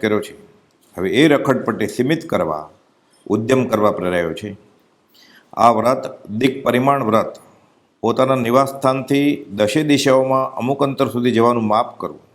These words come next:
કોઈ ખાસ વિશેષ કારણ સિવાય પરદેશ જવું નહીં. પરમ કુલદેવે બોધ્યું છે કે ઓછી ઉપાધિવાળા ક્ષેત્રે આજીવિકા મળતી હોય તો વધારે ઉપાધિવાળા ક્ષેત્રે જવું નહીં. આ વ્રત પાળનાર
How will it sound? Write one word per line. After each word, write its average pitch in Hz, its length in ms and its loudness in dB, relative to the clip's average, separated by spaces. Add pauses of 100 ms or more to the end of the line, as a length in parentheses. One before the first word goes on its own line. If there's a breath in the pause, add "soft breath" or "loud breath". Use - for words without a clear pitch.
(760 soft breath)
કોઈ 113 260 -4
ખાસ 120 200 4 (140)
વિશેષ 151 400 2
કારણ 131 320 2
સિવાય 101 420 2 (680 soft breath)
પરદેશ 113 460 2
જવું 98 320 0
નહીં. 107 140 -10 (920 soft breath)
પરમ 143 220 4 (100)
કુલદેવે 131 340 2 (100)
બોધ્યું 131 340 6
છે - 160 6
કે 123 60 0 (300)
ઓછી 127 300 4
ઉપાધિવાળા 139 500 4
ક્ષેત્રે 123 340 0
આજીવિકા 117 520 4
મળતી 120 340 0
હોય 76 180 -12 (580)
તો 104 40 0 (100)
વધારે 82 500 2
ઉપાધિવાળા 131 520 2
ક્ષેત્રે 104 380 -2
જવું 95 300 0
નહીં. 107 140 -8 (920 soft breath)
આ 110 200 4
વ્રત 127 220 4 (120)
પાળનાર 127 480 2